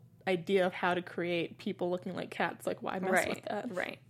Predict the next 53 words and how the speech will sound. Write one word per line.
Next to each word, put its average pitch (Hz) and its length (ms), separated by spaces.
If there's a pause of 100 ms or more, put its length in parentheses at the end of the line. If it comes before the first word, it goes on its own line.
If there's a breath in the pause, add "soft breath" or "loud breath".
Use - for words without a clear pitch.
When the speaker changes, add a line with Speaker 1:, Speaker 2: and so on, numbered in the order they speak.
(240)
Speaker 2:
It's 226 120
the 277 80
same 277 200
thing 240 160
with 214 100
Lion 196 300
King. 170 240
It's 170 140
like, 180 240
you 208 80
made 208 180
all 202 100
these, 185 220
like, 185 220
cool 196 300
animal 180 360
puppets. 170 460
You're 165 80
not 165 200
gonna 160 220
suddenly, 165 480
like, 156 160
reinvent 170 400
the 165 80
wheel. 160 320
You're 165 120
gonna 175 140
give 165 200
people 165 240
what - 100
they 180 120
come 254 260
to 294 60
see, 277 340 (260 loud breath)
which 220 140
is 220 100
singing 214 540
and 190 520
really 185 220
cool 180 160
animal - 320
puppets. - 200
Speaker 1:
We're 233 80
not 233 180
just 285 140
gonna 254 140
put - 240
you 214 140
in 196 100
a 180 60
one-piece 185 720
Velcro 190 600
suit. 202 420